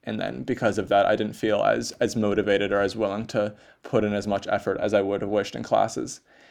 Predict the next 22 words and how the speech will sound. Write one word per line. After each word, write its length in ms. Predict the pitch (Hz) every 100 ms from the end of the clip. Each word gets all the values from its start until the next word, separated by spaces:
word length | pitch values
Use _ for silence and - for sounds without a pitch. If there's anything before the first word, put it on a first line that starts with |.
| _ _
And 120 | 123
I 80 | 120
think 220 | 123 185
the 100 | 160
thing 280 | 131 139 123
is 220 | 113 107
that 360 | - 101 - -
the 80 | 120
classes 460 | - 110 113 107
that 100 | 107
I 80 | 98
took 360 | 92 - 110 -
were 340 | 101 110 113
very 320 | 98 104 101 98
engaging 580 | 98 101 104 101 117 -
and 140 | 107
they 60 | 104
were 220 | 104 107
very 220 | 107 98
exciting 400 | 95 - 135 107
to 120 | -
me, 200 | 139 147